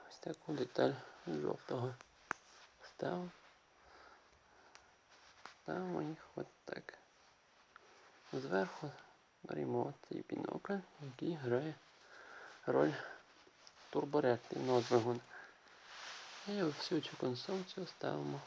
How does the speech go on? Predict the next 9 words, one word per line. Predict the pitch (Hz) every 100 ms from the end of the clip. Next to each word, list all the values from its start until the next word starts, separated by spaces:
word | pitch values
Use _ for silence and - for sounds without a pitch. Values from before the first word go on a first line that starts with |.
| -
от | 127 -
сюди. | - - - - - - - - - - - -
І, | 202 196
і | 151 175
закріплюємо | 151 123 - 170 - 170 165
от | - 165 -
таку | - - -
деталь. | 143 139 - - - - - - - - - - - - - - - - _ _ - - - _ _ _ _ _ _ _ _ - - - _ _ _ _ _ _ _ _ _ _ - - - _ - - - - -
Угу. | 131 123